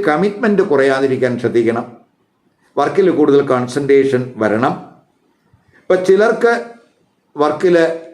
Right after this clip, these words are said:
ഒരു വർക്ക് പ്രഷറൊക്കെ ഉണ്ടാകാൻ സാധ്യതയുള്ള സമയമാണ്. ഒക്ടോബർ ഒൻപത് മുതൽ അഷ്ടമ ഭാവാധിപനായിട്ടുള്ള ഗുരു ജന്മരാശിയിൽ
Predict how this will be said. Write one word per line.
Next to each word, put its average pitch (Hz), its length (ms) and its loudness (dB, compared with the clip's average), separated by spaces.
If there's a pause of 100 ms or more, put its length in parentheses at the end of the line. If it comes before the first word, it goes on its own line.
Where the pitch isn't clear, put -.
(180)
ഒരു 147 160 4
വർക്ക് 160 300 0
പ്രഷറൊക്കെ 156 580 0
ഉണ്ടാകാൻ 127 360 0 (120)
സാധ്യതയുള്ള 117 540 -2 (120)
സമയമാണ്. - 500 -12 (920)
ഒക്ടോബർ 208 360 4 (120)
ഒൻപത് 208 360 2
മുതൽ 180 200 4 (540)
അഷ്ടമ 185 260 0 (160)
ഭാവാധിപനായിട്ടുള്ള 165 920 0
ഗുരു 147 180 4 (600)
ജന്മരാശിയിൽ 156 680 2